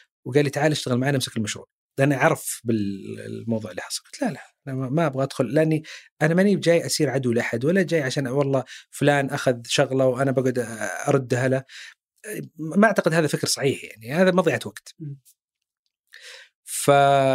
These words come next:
Speaker 1: لكن هم يوم جيت أترك، قالوا: "عشان نتنازل عن كفالتك، توقع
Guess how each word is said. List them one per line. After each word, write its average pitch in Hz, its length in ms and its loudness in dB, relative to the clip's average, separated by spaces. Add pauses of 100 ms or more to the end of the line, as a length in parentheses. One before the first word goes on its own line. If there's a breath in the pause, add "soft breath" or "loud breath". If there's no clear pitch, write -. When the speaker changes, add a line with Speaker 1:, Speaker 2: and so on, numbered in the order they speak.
(360)
Speaker 1:
لكن 156 300 0
هم 233 420 2 (300)
يوم 143 120 0
جيت 196 160 0
أترك، - 420 -6 (1040 loud breath)
قالوا: 196 240 4
"عشان 180 260 2
نتنازل 170 540 0
عن 113 160 -8
كفالتك، - 680 -16 (1600)
توقع 175 540 -2